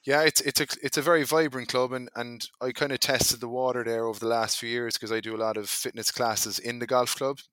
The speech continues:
and they've re-, they've really taken off, and the response is huge. So there's a, a lovely, I suppose, um, interest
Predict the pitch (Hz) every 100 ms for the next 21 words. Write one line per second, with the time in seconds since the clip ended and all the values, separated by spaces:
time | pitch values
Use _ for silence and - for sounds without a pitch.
0 | - 104 104 113 113 113 123 120 - 117
1 | 110 120 117 - 113 107 113 110 107 107
2 | 104 107 101 98 92 120 110 104 101 123
3 | 120 110 - 107 101 - _ _ - _
4 | _ - 117 110 110 - 107 123 113 117
5 | 113 104 - 101 101 98 101 98 - -
6 | _ _ - 95 95 92 92 92 92 90
7 | _ _ _ _ - - - 131 131 107
8 | 104 - -